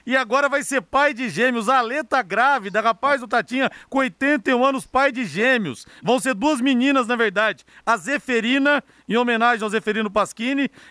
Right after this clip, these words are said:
e a Carla, em homenagem ao Carlos Alberto Garcia. Mas o baixinho, eu vou falar uma coisa pra você. Esse baixinho diz que não tem azulzinho, não,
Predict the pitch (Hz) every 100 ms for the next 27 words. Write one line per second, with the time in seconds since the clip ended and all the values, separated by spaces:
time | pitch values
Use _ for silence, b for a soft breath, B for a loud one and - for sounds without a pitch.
0 | - 269 277 - 254 294 277 233 208 233
1 | 226 202 254 233 247 b - 233 196 226
2 | 254 247 220 208 240 214 208 - 202 180
3 | B - 233 277 269 220 - 269 302 240
4 | 330 269 269 262 254 254 208 - 311 277
5 | b b 240 254 262 262 240 254 277 208
6 | 302 302 220 294 247 294 226 277 320 262
7 | 233